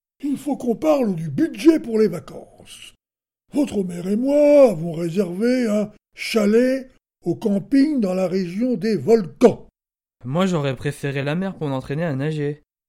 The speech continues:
Speaker 1: Tu nageras autant que tu voudras là-bas. Il y a une piscine au camping et des lacs de cratères.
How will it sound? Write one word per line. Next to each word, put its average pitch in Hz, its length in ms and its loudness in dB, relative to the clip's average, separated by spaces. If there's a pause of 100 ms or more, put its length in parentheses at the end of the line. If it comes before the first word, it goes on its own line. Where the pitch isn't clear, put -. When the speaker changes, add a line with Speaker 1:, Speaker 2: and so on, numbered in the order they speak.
(280)
Speaker 1:
Tu 269 140 -2
nageras 214 380 2
autant 196 440 4
que - 80 -4
tu 220 100 4
voudras 190 360 0
là-bas. 165 380 -6 (800)
Il 185 140 -2
y 190 60 2
a 180 60 6
une 143 180 -2
piscine 202 400 -2
au 151 80 0
camping 254 760 0 (260)
et 220 140 0
des 190 140 0
lacs 233 200 6
de 214 80 0
cratères. 196 500 0